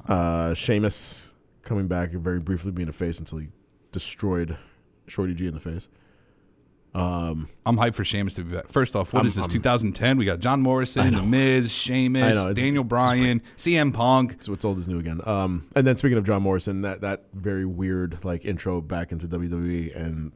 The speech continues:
Speaker 1: like, the lack of pop that got. I, I don't know. I feel like it should be more of a big deal than it, than it came off as. And so now tonight for SmackDown, he's part of the Miz T V segment.
Speaker 2: Dope.
Speaker 1: Uh,
Speaker 2: I'm
Speaker 1: they're,
Speaker 2: hyped.
Speaker 1: they're interviewing him. So, uh, hopefully, yeah,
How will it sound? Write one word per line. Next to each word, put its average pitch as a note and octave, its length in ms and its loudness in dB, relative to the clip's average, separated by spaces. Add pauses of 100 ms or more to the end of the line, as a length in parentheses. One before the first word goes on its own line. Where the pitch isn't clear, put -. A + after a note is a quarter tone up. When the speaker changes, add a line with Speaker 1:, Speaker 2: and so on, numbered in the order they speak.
Speaker 1:
like, F2 180 -8
the E2+ 160 -6
lack F2 320 -8
of - 200 -16
pop E2+ 260 -4
that E2 180 -6
got. C#2+ 260 -10
I, F2 100 -8
I F#2+ 40 -6
don't A#2+ 160 -6
know. A#2 140 -2
I F2 80 -4
feel A2+ 180 -2
like G#2 220 -4 (800)
it A#2 140 -2
should - 340 -4
be B2+ 100 6
more B2 180 4
of G#2+ 60 2
a G#2 60 -2
big G2 240 -2
deal G#2+ 160 2
than G2 140 0
it, F#2+ 120 -8
than F#2+ 180 0
it F2 120 -6 (480)
came F#2 360 -2
off F2 220 -4
as. - 420 -10 (120)
And F2 200 -6
so F2+ 220 -2
now F2 220 -4
tonight G#2 480 -2 (120)
for F2 520 -2
SmackDown, E2+ 640 -4
he's E2+ 340 -4
part E2 300 -6
of D#2 160 -6
the D#2+ 80 -8
Miz D#2 340 -8
T D#2+ 160 -8
V D2 360 -8 (140)
segment. C2+ 440 -8 (320)
Speaker 2:
Dope. F2+ 260 -6 (340)
Speaker 1:
Uh, D#2 200 -8
Speaker 2:
I'm F#2 80 -2
Speaker 1:
they're, - 0 -
Speaker 2:
hyped. G2+ 240 2 (120)
Speaker 1:
they're F#2+ 200 -6
interviewing D#2+ 300 -6
him. D2+ 160 -8
So, - 220 -4
uh, G2+ 60 2
hopefully, A#2 360 2
yeah, E2 120 -4